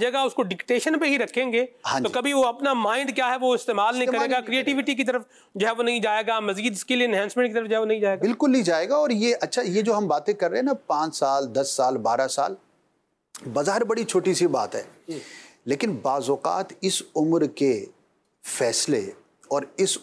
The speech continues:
Speaker 2: عمر کی جو پرسنالٹی develop ایک دفعہ ہو گئی،
Speaker 1: جی۔
Speaker 2: وہ چالیس پچاس سال میں بھی امپیکٹ فل ہوتی ہے۔
Speaker 1: صحیح۔
Speaker 2: اچھا، ہمیں نہیں اندازہ ہوتا کہ میں جو یہ کام کر رہا ہوں یا مجھ سے جو یہ کام ہو رہا ہے،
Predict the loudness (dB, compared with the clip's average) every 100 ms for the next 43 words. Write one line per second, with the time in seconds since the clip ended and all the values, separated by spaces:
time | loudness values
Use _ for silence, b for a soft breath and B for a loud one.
0 | 0 2 2 0 -2 0 2 0 -4 -2
1 | -2 0 -2 -2 0 0 2 2 0 0
2 | 0 2 2 0 -2 -2 -2 -4 -6 -6
3 | -2 0 0 -6 B -12 -12 _ _ -2
4 | 0 0 0 0 -2 -2 -4 0 0 0
5 | -2 0 0 0 0 0 -2 0 -2 0
6 | -2 -2 0 2 2 0 -6 -14 -18 _
7 | -16 -14 -10 -4 -2 0 2 4 4 4
8 | 2 2 2 2 0 -2 0 0 0 2
9 | 2 2 2 4 2 2 0 0 0 2
10 | 2 2 2 2 2 2 4 4 4 0
11 | -2 0 2 2 2